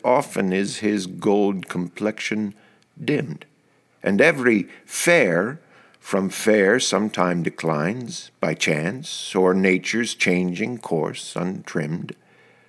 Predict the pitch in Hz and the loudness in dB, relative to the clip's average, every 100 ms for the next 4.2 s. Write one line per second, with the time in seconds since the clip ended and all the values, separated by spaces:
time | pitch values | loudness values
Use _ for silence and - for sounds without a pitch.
0 | _ _ _ 92 85 - _ _ - 90 | _ _ _ 0 0 -2 _ _ -10 -2
1 | 92 95 85 76 - 92 82 - - - | 0 2 2 2 -2 -2 -2 -4 -10 -4
2 | 180 139 87 71 71 - 123 127 82 - | 0 0 -2 -4 -6 -2 -2 0 -2 -2
3 | - - 87 87 127 160 - - 73 67 | -2 0 0 0 0 -2 -8 -8 -6 -6
4 | 62 - | -8 -16